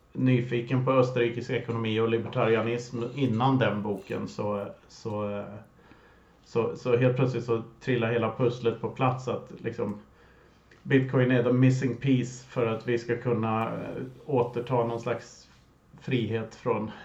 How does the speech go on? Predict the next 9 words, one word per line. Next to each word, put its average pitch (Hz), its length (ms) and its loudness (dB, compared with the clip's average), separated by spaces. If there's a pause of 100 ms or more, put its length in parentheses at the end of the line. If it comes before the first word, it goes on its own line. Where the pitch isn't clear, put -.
(120)
eh, 120 800 -10
eh, 113 60 -10 (200)
någon 123 360 -2
ekonomisk 131 580 2
frihet, 113 540 -2 (180)
eh, 117 400 -10
i - 20 0
världen. 104 360 0 (280)
Eh. 107 320 -2